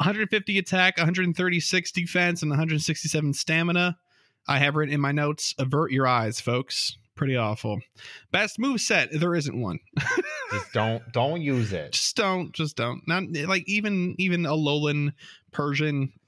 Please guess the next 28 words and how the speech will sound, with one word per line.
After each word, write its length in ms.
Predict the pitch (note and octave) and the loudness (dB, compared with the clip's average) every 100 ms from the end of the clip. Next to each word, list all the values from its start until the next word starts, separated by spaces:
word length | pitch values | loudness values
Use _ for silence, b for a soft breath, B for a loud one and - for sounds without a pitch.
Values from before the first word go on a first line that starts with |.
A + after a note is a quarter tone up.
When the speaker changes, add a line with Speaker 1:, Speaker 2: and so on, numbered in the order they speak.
| - | -6
Speaker 1:
nothing, 640 | C3+ D3+ C#3 D#3 D3 B2+ | -2 0 2 0 0 0
nothing 260 | D3+ D#3 D3 | -2 0 0
really 180 | C#3 C3 | 0 0
there. 360 | B2 A2+ A2+ B2 | 0 0 0 0
Now, 460 | F3+ A3+ C3 G#2+ - B B B B B _ | 2 2 2 -2 -4 B B B B B _
when 220 | E3+ F3+ F#3+ | -2 0 0
we 80 | F3 | 2
get 260 | E3+ - | 0 -2
Berserker 920 | - - D3 B2+ D3 E4 F4 A#2 F#2+ - _ _ | -6 -2 0 0 2 2 0 -2 -2 -6 _ _
in, 640 | - C3+ A#2+ A#2 A2 G#2+ - _ _ _ - - | 2 4 4 2 0 -2 -6 _ _ _ -20 -6
uh, 220 | D#3 C3 | -2 0
Pokemon 560 | A2 D#3 C3 A#2+ A2 A2 | 0 -2 0 0 0 -2
Go, 320 | A2 F#2 E2+ - B B - | -2 -2 -4 -8 B B 0
maybe. 680 | C#3 C#3+ A#2+ G#2+ - - _ b b - | 4 6 4 2 -4 -8 _ b b -2
I 120 | F3 | 0
don't 160 | F3 E3+ | 0 0
know 100 | D3 | 2
how 140 | C#3+ | 2
that 140 | C#3 A2+ | 2 2
one 100 | A2+ | 0
translates. 600 | - A#2+ A2 A2+ D#2+ - | 2 0 0 -2 -4 -2
That's 260 | A#2+ A2+ - | -2 -2 -2
the 320 | B2 A2 - _ _ | 0 0 -2 _ _
Alo-, 480 | - B2+ A#2+ C3 B2+ - | -2 0 2 2 0 0
uh, 160 | B2 | -2
evolved 560 | D3 B2+ A#2+ A#2 B2+ C#3+ | 0 0 2 0 -2 -2
Galarian 720 | B2+ A#2 G#2 G#2 A2 G#2+ G#2+ | 0 0 0 2 2 0 0
Meowth, 480 | A#2 G#2+ G#2 A#2 - | 0 0 0 -4 -8